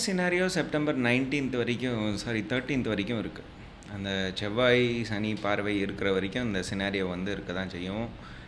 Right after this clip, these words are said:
எக்கனாமிக் ups and downs-ம் இருக்கும். பாலிசி டெசிஷன்ஸ் எதுவும் வந்து ஒரு அக்ரெசிவான, என்னன்னு சொல்றது, ஒரு, ஒரு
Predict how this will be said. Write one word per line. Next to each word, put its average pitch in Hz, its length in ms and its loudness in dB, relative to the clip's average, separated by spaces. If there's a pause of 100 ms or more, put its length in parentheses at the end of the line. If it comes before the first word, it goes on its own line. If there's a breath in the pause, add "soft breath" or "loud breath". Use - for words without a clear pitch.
(160 loud breath)
எக்கனாமிக் 135 640 2
ups - 160 -2
and 113 200 8
downs-ம் 98 340 4
இருக்கும். 104 500 0 (120)
பாலிசி 123 440 4
டெசிஷன்ஸ் 98 600 0
எதுவும் 101 360 0
வந்து 95 260 0 (1000 loud breath)
ஒரு 95 540 4
அக்ரெசிவான, 156 800 6
என்னன்னு 151 320 4
சொல்றது, 107 460 4
ஒரு, 92 520 6 (1300 loud breath)
ஒரு 120 220 8